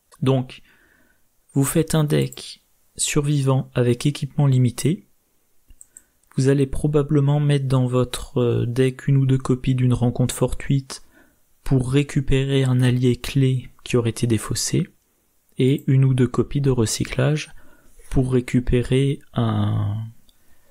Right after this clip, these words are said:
un objet clé qui aurait été défaussé, et une ou deux copies de la compétence dégourdie pour récupérer une rencontre fortuite et ou recyclage, si ces cartes-là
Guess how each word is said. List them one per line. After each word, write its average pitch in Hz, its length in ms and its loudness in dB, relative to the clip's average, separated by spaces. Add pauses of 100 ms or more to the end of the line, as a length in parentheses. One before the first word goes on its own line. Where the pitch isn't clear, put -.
(440)
un 117 460 0
objet 127 440 0
clé 131 380 -2
qui - 160 -8
aurait 120 160 2
été 123 180 -4
défaussé, 127 600 -4 (760)
et 135 320 0 (680)
une 151 180 4
ou 147 100 4
deux 139 160 4
copies 143 580 0
de 123 140 0
la 113 120 0
compétence 123 640 0
dégourdie 131 800 0 (440)
pour 139 240 2
récupérer 135 880 0
une 147 120 4
rencontre 131 380 0
fortuite - 640 -2
et 139 160 4
ou 139 160 4
recyclage, 131 920 -2 (580)
si - 240 0
ces 131 160 0
cartes-là 135 600 -2